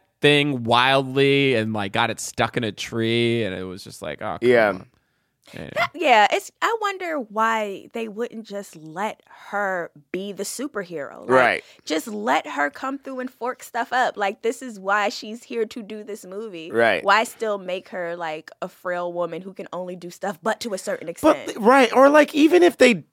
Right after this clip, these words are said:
Speaker 2: or even if they start, if, if they c-, started the movie this way, 'cause it's like, she's unassuming, she wasn't expecting this, okay, but then, like, she n-, it never is, like, <laughs> it never really feels like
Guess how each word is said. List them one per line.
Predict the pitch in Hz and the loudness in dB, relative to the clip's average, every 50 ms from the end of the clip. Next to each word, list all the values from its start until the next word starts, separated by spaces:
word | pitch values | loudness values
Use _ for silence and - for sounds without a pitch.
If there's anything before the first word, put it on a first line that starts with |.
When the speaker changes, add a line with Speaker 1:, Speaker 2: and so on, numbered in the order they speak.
| - - - - 220 | -18 -16 -10 -2 2
Speaker 2:
or | 214 226 254 | 4 6 6
even | 311 311 277 320 311 | 6 6 6 6 4
if | 285 - - | 4 2 -2
they | - 160 175 170 151 | 0 4 4 6 6
start, | - - - - - 156 160 202 240 - _ - - _ _ _ _ - _ _ _ _ _ _ _ - | 4 0 0 4 6 8 8 8 6 4 _ -8 -20 _ _ _ _ -20 _ _ _ _ _ _ _ -2
if, | - 196 175 - | 2 2 2 2
if | 208 180 - | 0 2 6
they | - 208 - | 6 6 6
c-, | - 190 - _ _ | 4 0 -12 _ _
started | _ - - - - 190 226 254 262 247 180 | _ -10 -2 4 6 8 8 8 8 6 6
the | 208 190 | 4 6
movie | 180 165 156 135 139 123 | 6 6 6 6 4 4
this | 117 113 104 - - | 4 2 2 2 2
way, | 107 104 101 101 107 | 2 2 4 4 2
'cause | - - 117 107 | 0 0 -2 -2
it's | 117 113 - 120 | -2 -2 0 2
like, | 117 110 107 104 - - | 2 2 2 0 -4 -12
she's | - - - - - 143 123 98 - - - 147 | -16 -10 -6 -4 -2 -2 -2 -4 -6 -6 0 2
unassuming, | 156 165 170 - - 147 135 127 127 127 127 | 4 4 4 4 4 4 4 4 4 2 0
she | - - 120 | 0 0 2
wasn't | 127 139 139 135 143 | 4 4 4 4 2
expecting | 135 117 - 120 113 107 - 101 98 | 0 0 2 0 0 0 -2 -4 -4
this, | 95 95 92 101 - - - - - _ _ - | -4 -2 -4 -4 -6 -10 -16 -20 -20 _ _ 0
okay, | 131 131 - 170 175 180 143 117 107 107 110 - - - _ - | 0 0 2 4 4 6 6 6 4 2 0 -2 -6 -18 _ 0
but | - 190 - | 0 4 4
then, | 233 240 233 | 4 6 6
like, | 226 214 196 185 175 - - - - _ _ _ _ _ _ - 127 | 6 6 6 6 6 4 0 -8 -16 _ _ _ _ _ _ -16 -10
she | 123 - - 190 | -8 -6 -4 -4
n-, | 185 170 175 190 - | -4 -2 -2 0 2
it | 175 175 147 | 2 2 2
never | 160 165 175 180 185 156 170 170 165 151 143 | 4 4 6 6 6 6 6 6 6 8 6
is, | 135 127 - - | 6 4 0 -2
like, | 151 127 127 120 113 113 - - - 185 - | -2 2 2 4 2 2 0 0 -2 -2 0
<laughs> | - - | 4 6
it | 247 254 220 208 - - 233 214 180 | 8 8 8 6 8 8 6 6 8
never | 185 185 190 208 202 | 6 6 6 6 6
really | 196 185 180 175 165 | 6 6 6 4 2
feels | - - - - - 147 156 165 180 190 196 - | 0 -2 -8 -2 2 4 6 8 8 8 6 6
like | 160 180 170 175 165 - - | 6 6 6 6 4 0 -8